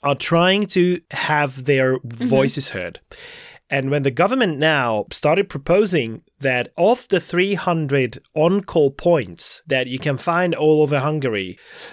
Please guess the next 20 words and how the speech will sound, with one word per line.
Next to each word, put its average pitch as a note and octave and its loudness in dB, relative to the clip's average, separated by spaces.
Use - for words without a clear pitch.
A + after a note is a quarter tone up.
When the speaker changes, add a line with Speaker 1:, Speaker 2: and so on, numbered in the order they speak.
Speaker 1:
they E3+ 2
would G#3+ 0
like F3 0
to E3+ -2
decrease D3+ 0
the A3+ 2
number D#3+ 2
of A#2+ 2
the B2+ -2
on-call C3+ 0
points, A2 -4
the A#2+ -4
on-call D3 0
centers, E3 -2
to D3 0
a C3+ 0
hundred E3+ 0
and C3+ -4
two G2+ -4
from E3+ 0